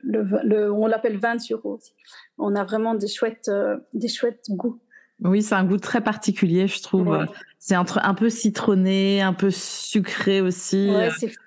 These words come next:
Speaker 1: fleuri. Euh, on peut
Speaker 2: ouais,
Speaker 1: faire la
Speaker 2: moi,
Speaker 1: même
Speaker 2: c'est
Speaker 1: chose avec les fleurs de tilleul, ça, j'adore aussi.
Speaker 2: Mhm.
Speaker 1: Euh,
Speaker 2: Ouais.
Speaker 1: exactement la même recette, mais en partant des fleurs de tilleul. Donc, euh, moi, je fais d'abord fleurs de pissenlit dans la saison, fleurs de pissenlit,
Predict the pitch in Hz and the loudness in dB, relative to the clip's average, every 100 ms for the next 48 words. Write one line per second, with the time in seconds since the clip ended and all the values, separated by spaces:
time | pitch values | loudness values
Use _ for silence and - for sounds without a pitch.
0 | - 220 - - 214 214 220 226 208 - | -2 -2 -4 -6 -4 -2 0 0 0 0
1 | 240 285 320 285 269 277 - 311 254 254 | 0 2 2 2 0 -2 -2 -2 -2 -2
2 | 247 - 262 269 - - 269 269 247 240 | -4 -2 -2 -4 -8 -6 -2 -2 -4 -8
3 | 208 208 208 220 214 214 - - _ _ | -8 -8 -6 -6 -8 -14 -20 -20 _ _
4 | - 170 165 170 180 - _ _ _ _ | -4 -2 0 0 -2 -6 _ _ _ _
5 | - 214 170 175 262 269 262 240 233 233 | -6 -2 0 0 -2 -2 -2 -2 -4 -4
6 | 233 240 269 247 208 208 208 240 214 220 | -4 -2 -4 -4 -6 -6 -8 -6 -6 -4
7 | 220 202 - 226 226 208 208 202 208 - | -6 -4 -2 0 0 -2 0 0 -2 -6
8 | _ - 202 226 214 208 208 254 240 233 | _ -6 -2 0 0 -2 -2 -2 -2 -4
9 | 233 240 208 226 339 - _ 202 208 208 | -8 -4 -2 0 0 -2 _ -4 -4 -4
10 | 202 202 233 262 - 226 214 226 202 202 | -6 -4 -4 -2 -2 -2 -4 -4 -2 -2